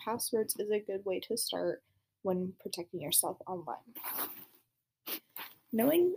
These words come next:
<clears throat> the value of digital learning tools, we need to remember that having access to technology like we do is a privilege and not something that we should be taking for granted. Another big one for me is cyberbullying. I've never thought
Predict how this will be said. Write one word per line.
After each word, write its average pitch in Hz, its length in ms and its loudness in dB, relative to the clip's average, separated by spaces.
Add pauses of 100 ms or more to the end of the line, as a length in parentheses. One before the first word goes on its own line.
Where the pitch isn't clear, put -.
<clears throat> - 100 -20
the 240 520 12
value 196 360 6
of 214 160 2
digital 196 500 2
learning 190 320 -2
tools, 254 460 4 (720)
we 214 100 8
need 269 180 10
to 311 100 4
remember 220 360 4
that 220 140 -2 (100)
having 208 340 0
access - 580 0
to 220 180 2
technology 190 840 0
like 185 200 -2
we 170 100 -4
do 208 280 4 (360)
is - 120 10
a 185 60 6
privilege - 520 -2
and 220 140 4
not 214 180 2
something 226 440 4
that 202 180 0
we 185 100 2
should 196 220 0
be 196 160 -4
taking - 420 -2
for - 160 -8
granted. - 320 -8 (960)
Another 247 440 10
big 285 160 6
one 285 160 4
for 277 100 0
me 247 220 4
is - 200 8
cyberbullying. - 720 -6 (460)
I've 247 260 10
never 196 440 2
thought 202 280 -2